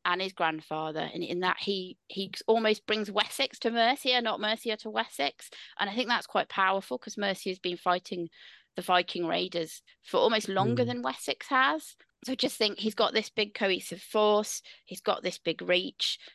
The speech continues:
Speaker 1: and it was, uh, it was accepted. And I think it was that, that he brought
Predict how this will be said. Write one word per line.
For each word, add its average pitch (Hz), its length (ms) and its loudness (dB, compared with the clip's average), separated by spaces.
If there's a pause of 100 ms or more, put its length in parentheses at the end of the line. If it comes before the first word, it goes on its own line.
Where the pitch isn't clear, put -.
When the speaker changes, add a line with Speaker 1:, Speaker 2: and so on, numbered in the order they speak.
(120)
Speaker 1:
and 180 220 0 (280)
it 180 140 -6
was, 185 360 0 (180)
uh, 151 240 0
it 170 100 -4
was 170 240 0
accepted. - 720 -2 (160)
And 170 100 0
I 165 60 0
think 190 320 -2
it - 80 -4
was 165 120 -6
that, 175 260 2
that - 140 -4
he 170 140 -4
brought 165 320 2